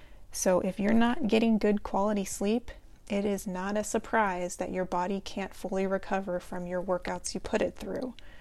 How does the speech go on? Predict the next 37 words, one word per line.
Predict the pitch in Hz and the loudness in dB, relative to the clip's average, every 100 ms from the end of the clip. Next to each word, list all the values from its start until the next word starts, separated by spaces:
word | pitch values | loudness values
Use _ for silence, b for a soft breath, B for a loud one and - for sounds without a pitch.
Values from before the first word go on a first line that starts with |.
| B B B B | B B B B
Um, | 226 202 185 180 | -8 -6 -4 -4
and | 185 185 | -4 -4
then | 185 | -4
you | 185 | -4
just | 190 - | -6 -6
get | 190 | -4
into | 185 180 196 | -4 -4 -6
this | 180 180 | -6 -6
perpetual | - - - 202 - 180 | -6 -10 -8 -8 -6 -6
cycle | - 208 190 190 180 175 | -2 -2 0 0 -2 -2
of | 180 175 - - | -4 -4 -6 -4
breaking | 190 185 190 | -4 -2 -4
down | 185 185 180 180 175 - | -2 -2 -2 -4 -6 -6
your | 185 180 | -4 -2
muscle | 214 214 226 220 214 B B B B | -2 0 2 2 2 B B B B
and | 196 185 | -4 -2
not | 185 | -2
being | 202 190 | -2 -2
able | 185 185 | -2 -2
to | 185 | -4
rebuild | 185 175 226 226 | -4 2 4 6
it, | 220 208 | 6 4
and | 226 180 | 0 -4
breaking | 185 185 - 185 | -2 -4 -4 -6
it | 196 | -4
down | 185 185 | -4 -2
more | 202 226 220 220 226 - | 0 2 4 2 -2 -4
and | 190 | -4
not | 180 | -4
being | - 185 | -4 -2
able | 185 180 | 0 0
to | 185 | -2
rebuild | 190 226 240 233 | 0 2 4 6
it. | 220 - B B B B | 4 4 B B B B
Um, | - 175 175 175 - - - - - - - - - | -6 -4 -4 -6 -12 -20 -20 -20 -18 -18 -18 -16 -10
so | - 247 226 - | 0 2 4 0
sleep | - - 254 | 2 8 8